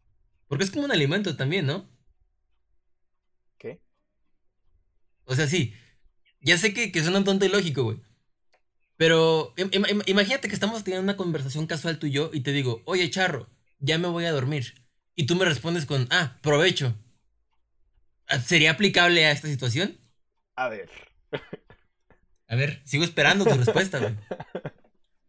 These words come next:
Speaker 1: O sea, siento que me la vas a hacer de pedo y yo ya estoy listo para responder, güey.
Speaker 2: <laughs> Clásico, clásica mood de Kevin, ¿no? <laughs> Es que,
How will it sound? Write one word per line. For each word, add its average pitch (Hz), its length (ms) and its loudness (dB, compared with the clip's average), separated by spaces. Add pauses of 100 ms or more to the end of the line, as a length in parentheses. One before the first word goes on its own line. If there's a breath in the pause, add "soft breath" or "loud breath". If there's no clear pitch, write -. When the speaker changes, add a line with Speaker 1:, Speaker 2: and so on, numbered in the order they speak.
(380)
Speaker 1:
O 127 120 -8
sea, 131 100 0
siento 147 200 0
que 175 60 -6
me 170 60 0
la 165 80 4
vas 190 60 4
a 175 100 0
hacer 175 100 0
de 180 60 -4
pedo 190 140 2
y 175 60 4
yo 170 40 4
ya 175 80 6
estoy 170 160 0
listo 175 180 -2
para 160 140 0
responder, 131 400 2
güey. 135 140 -2
Speaker 2:
<laughs> 262 100 8 (2500 loud breath)
Clásico, 127 800 -2
clásica 113 800 -6 (1000)
mood 123 360 -8
de 107 180 -6
Kevin, 98 380 -8
¿no? - 180 -20 (180)
<laughs> - 480 -6 (1500 loud breath)
Es 165 180 0
que, 220 300 0